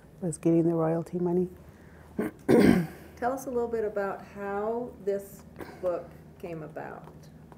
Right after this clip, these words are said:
Speaker 1: Well, like I said, he was collecting information and, and all of those loose leaves that I have, the notebooks at home, that he would just write it down.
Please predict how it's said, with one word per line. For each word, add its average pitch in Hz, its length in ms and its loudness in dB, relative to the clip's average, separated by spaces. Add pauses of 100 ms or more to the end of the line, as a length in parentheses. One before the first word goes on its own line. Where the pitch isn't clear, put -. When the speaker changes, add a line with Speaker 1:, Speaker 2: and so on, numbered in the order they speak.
(1040)
Speaker 1:
Well, 214 340 12 (300)
like 208 300 6
I 214 40 10
said, 202 240 10
he 190 120 12
was 180 200 10
collecting 185 760 8
information 170 840 6
and, 165 540 8 (340)
and 156 400 6
all 165 240 8
of 160 140 6
those 160 280 2
loose 175 280 4
leaves 165 240 2
that 156 100 2
I 147 100 2
have, 147 280 2
the 151 80 2
notebooks 151 400 0
at 165 120 0
home, 160 400 0
that 139 240 -2
he 165 120 2
would 156 160 2
just - 200 -10
write 151 180 0
it 143 100 -6
down. 147 280 -2